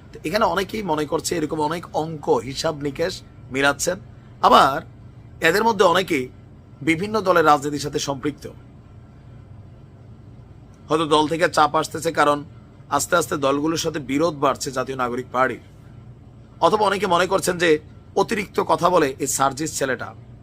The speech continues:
অতিরিক্ত কথা বলে এই হাসনাত ছেলেটা। কথা কিন্তু বেশি বলে, মাঝে মাঝে বেশিই বলে। তো এগুলা দলের জন্য ঝামেলা, এগুলা আমি বলতেছি না, সাইয়েদ আব্দুল্লাহ তিনি বলছেন যে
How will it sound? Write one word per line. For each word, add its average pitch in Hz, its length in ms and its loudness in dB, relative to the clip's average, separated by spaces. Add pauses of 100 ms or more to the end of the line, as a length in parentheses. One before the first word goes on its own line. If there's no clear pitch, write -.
(360)
অতিরিক্ত 196 420 2
কথা 165 280 2
বলে 143 260 4 (340)
এই 156 80 -2
হাসনাত 170 460 2
ছেলেটা। 123 440 -4 (920)
কথা 135 200 2
কিন্তু 190 180 0
বেশি 156 260 0
বলে, 135 280 0
মাঝে 127 200 -4
মাঝে 151 180 -4
বেশিই 139 320 -2
বলে। 127 240 -2 (500)
তো - 140 -2
এগুলা 196 300 0
দলের 160 280 2
জন্য 175 240 -6
ঝামেলা, 139 400 0
এগুলা 147 280 0
আমি 160 160 0
বলতেছি 156 360 0
না, 123 160 0 (400)
সাইয়েদ 190 500 2 (100)
আব্দুল্লাহ 156 500 -2 (200)
তিনি 196 180 -2
বলছেন 160 340 0 (1300)
যে 180 240 0